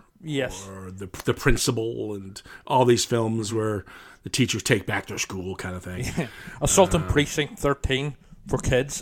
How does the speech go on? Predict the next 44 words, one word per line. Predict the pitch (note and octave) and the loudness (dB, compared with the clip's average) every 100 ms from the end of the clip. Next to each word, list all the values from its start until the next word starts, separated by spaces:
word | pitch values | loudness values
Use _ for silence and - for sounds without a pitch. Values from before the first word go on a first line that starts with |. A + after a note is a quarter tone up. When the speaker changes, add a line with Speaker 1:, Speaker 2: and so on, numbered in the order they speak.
| - | -2
Speaker 1:
<laughs> | G3+ | 2
Speaker 2:
Yeah, | F#3 E3+ F#3+ A3 B3+ B3+ D#3+ D3 | 4 4 2 2 6 6 6 6
yeah, | D#3+ D3 | 6 6
yeah, | C#3+ D#3 | 6 4
exactly. | B2 A2+ B2 C3 A#2 - - - - | 0 -2 -2 -2 -4 -6 -12 -18 -2
But | A#3 | -2
it's, | C4+ - | 0 -4
it's | C4 G#3 | -8 -6
got | - B3+ | -4 -2
some | F3 B2 | 0 0
good, | C3+ B2 | 2 2
again, | D#3 C#3+ C3+ C3 C3+ - - - - - | 2 4 6 6 0 -10 -18 -20 -20 -12
I, | - E3+ - | -8 -6 8
I | E3 | 10
don't | C3 | 12
know, | A#2+ | 8
I | B2+ | 4
just | C3+ C3 | 4 2
like | B2 - | -2 -4
his | |
stuff. | - - - - _ _ _ _ | -12 -14 -18 -20 _ _ _ _
Speaker 1:
Mm-hmm. | A#2+ A#2+ A2 - | -14 -12 -6 4
Speaker 2:
But | E3+ | 6
I | |
was | D#3+ | 6
glad | F3+ F#3+ E3+ | 8 6 6
to | |
see | - D3+ | 2 0
that | C3 | 2
he's | B2 B2+ | 0 -2
on | A#2 | -2
board | A2+ A#2 | 0 0
to | - | 0
kind | B2 | -2
of | G#2 G2+ | -2 -4
reboot | G#2+ A2+ A#2+ | -4 -2 -4
this. | G#2+ F#2+ - | -4 -6 -6
And | B2 | -6
what | C#3 | -2
they | D3 | 0
did | D3+ F3 | 4 4
with | D3+ | 2
this | A#2+ A2+ | -2 -4
franchise | B2 A2 G#2+ A2+ A2 G#2+ | -4 -4 -4 -2 -2 -4